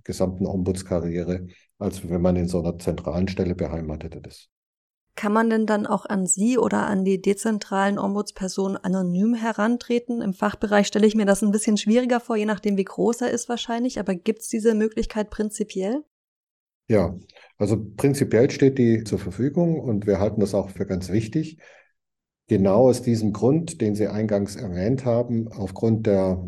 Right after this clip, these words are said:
Speaker 1: Befürchtung der Betreuenden, dass ihnen dadurch, wenn sie das aufbringen, vielleicht persönliche Nachteile erwachsen könnten.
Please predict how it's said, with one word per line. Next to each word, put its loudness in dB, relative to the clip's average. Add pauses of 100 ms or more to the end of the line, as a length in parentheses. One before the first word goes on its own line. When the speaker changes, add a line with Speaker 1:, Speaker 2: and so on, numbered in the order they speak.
(140)
Speaker 1:
Befürchtung 2
der 0
Betreuenden, 0
dass -2
ihnen -2 (360)
dadurch, 2
wenn 0
sie -2
das -4
aufbringen, 0
vielleicht -2
persönliche 2
Nachteile 0
erwachsen -2
könnten. -6